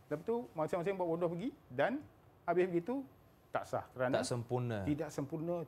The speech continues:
Speaker 1: tidak ada tanda persetujuan.
Speaker 2: Faham.
Speaker 1: Ah, okey. Jadi mesti ada tiga perkara tadi tu, maka itu dinamakan rukun.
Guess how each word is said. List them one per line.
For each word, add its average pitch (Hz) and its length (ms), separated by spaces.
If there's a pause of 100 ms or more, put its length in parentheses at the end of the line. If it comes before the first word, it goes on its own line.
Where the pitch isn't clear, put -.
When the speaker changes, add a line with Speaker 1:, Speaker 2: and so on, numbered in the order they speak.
Speaker 1:
tidak 143 260
ada 139 300 (340)
tanda 135 300
persetujuan. 110 480 (240)
Speaker 2:
Faham. 95 420 (300)
Speaker 1:
Ah, 90 180
okey. 107 320 (400)
Jadi 214 400
mesti 170 300
ada 202 160
tiga 190 340
perkara 190 300
tadi 180 260
tu, 277 240 (400)
maka 139 300
itu 160 160
dinamakan 143 500 (160)
rukun. 123 240